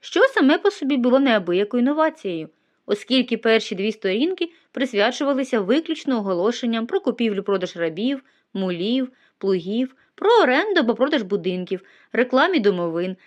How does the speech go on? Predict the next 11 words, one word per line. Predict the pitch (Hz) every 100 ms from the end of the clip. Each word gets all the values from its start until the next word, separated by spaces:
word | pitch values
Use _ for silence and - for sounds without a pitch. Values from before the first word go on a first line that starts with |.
| _ 196
ліків | 202 294 302 233
від | 202
усяких | 196 208 208 208
делікатних | 180 185 190 185 180 -
хвороб, | 170 170 220 254 - - -
засобів, | 214 294 440 277 180 170 _ -
що | - 226
сприяють | - 226 247 339 254
викидню | 175 262 311 285 262 262
або | 190 180 170
відновленню | 165 170 226 359 359 339 349